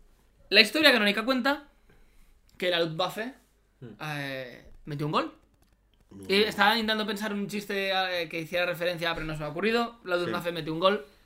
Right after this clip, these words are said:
Speaker 1: Y el Fútbol Club Start responde con dos.
Speaker 3: Oh.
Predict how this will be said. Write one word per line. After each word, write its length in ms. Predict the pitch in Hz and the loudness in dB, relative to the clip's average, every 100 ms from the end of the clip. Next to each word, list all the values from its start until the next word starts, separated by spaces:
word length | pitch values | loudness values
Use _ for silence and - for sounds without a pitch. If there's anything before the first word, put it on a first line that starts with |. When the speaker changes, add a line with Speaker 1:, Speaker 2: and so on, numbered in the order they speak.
| - - - - - - - - - - - - - - | -20 -20 -20 -20 -20 -18 -18 -20 -20 -16 -14 -14 -12 -2
Speaker 1:
Y 60 | |
el 80 | 196 | -2
Fútbol 240 | 160 156 147 | 0 -2 -2
Club 160 | 151 | -6
Start 400 | 147 135 139 - | -6 -8 -8 -12
responde 340 | 139 - 110 101 | -14 -14 -14 -14
con 200 | 107 104 | -14 -12
dos. 360 | - - - _ _ _ - - | -14 -14 -18 _ _ _ -20 -20
Speaker 3:
Oh. 280 | - - - | -20 -20 -20